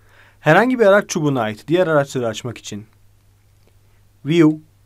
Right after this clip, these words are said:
Toolbars, More Tools seçeneğini seçip ilgili alandan,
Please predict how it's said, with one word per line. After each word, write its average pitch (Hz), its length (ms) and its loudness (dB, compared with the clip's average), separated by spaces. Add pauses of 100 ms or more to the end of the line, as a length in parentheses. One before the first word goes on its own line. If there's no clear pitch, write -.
(1200)
Toolbars, 123 720 -2 (1400)
More 190 320 2
Tools 156 240 -4
seçeneğini 127 480 -6
seçip 123 360 -12 (2000)
ilgili 135 380 -2
alandan, 120 500 0